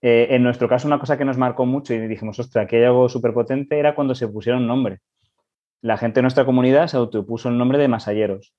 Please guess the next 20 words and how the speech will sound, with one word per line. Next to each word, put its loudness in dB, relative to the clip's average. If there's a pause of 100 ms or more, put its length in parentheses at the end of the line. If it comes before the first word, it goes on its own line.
El -4
proyecto 4
inicialmente 2
se -4
llamaba 0
Más -4
allá 0
de 2
la 0
marca -4
personal -4 (480)
y 0
de 4
repente 2
se -4
empezaron 0
a 2
llamar 0
Masalleros. -4
Entonces, -4